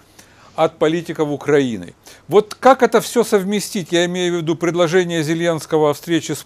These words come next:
в том числе с Путиным, и вот эти вот, э, волну этих заявлений.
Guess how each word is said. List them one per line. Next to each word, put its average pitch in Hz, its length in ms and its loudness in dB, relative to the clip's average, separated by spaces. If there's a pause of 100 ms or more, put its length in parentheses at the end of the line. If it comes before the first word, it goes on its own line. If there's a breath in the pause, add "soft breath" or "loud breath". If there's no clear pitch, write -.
в - 160 -20
том 156 180 0
числе 156 340 -4
с - 80 -6
Путиным, 247 560 -2 (400 loud breath)
и 202 120 -4
вот 202 200 2
эти 156 200 2
вот, 135 200 -2 (160)
э, 147 360 0
волну 156 440 0
этих 120 240 -2
заявлений. 101 640 -4